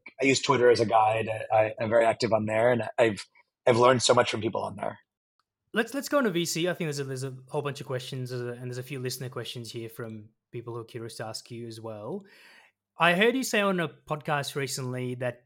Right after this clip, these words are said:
Speaker 2: you'd love to see more V C rounds with crowdfunding, and I think that the number you used was, like, a ten percent crowdfunding and the rest is led by a V C. I don't know if you still quite believe that,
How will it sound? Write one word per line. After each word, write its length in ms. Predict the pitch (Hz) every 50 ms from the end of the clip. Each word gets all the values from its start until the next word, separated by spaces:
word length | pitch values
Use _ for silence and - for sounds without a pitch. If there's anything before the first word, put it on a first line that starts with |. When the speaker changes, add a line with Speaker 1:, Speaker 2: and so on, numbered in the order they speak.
| _ _
Speaker 2:
you'd 160 | - 143 147 139
love 160 | 139 139 -
to 80 | -
see 200 | 139 - 151 139
more 240 | 135 131 127 127 123
V 140 | 113 120 120
C 240 | 120 - 131 123 120
rounds 480 | 117 117 117 117 117 117 120 117 117
with 200 | 117 117 113 113 - _ _
crowdfunding, 640 | - - 117 120 127 131 - 131 107 104 98 98 101
and 80 | 104 110
I 40 |
think 240 | 117 - 135 127 120
that 160 | 127 113 110 - _ _ _ _ _ -
the 100 | 120 113
number 240 | 120 123 120 120 120
you 80 | 117
used 240 | 117 117 117 113 120
was, 80 | 120 113
like, 160 | 110 110 -
a 40 | 113
ten 240 | - - 131 123
percent 280 | 123 - - 127 107 104
crowdfunding 640 | - - 110 107 101 - 127 110 107 104 107 104
and 100 | 107 101
the 80 | 107 104
rest 320 | 107 113 113 - - -
is 80 | 120 107
led 260 | 107 107 107 107 110
by 220 | 107 104 104 104 104
a 380 | 104 101 101 104 101 101 101 101
V 120 | 110 110
C. 340 | - - - 110 98 95 - _ _ _ _ _ _
I 80 | 151 147
don't 120 | 175 196
know 60 | 208
if 80 | 196 -
you 80 | 175 147
still 160 | - 160 147
quite 240 | - 151 135 127 131
believe 300 | 131 123 123 127 131 135
that, 340 | 160 202 254 220 - -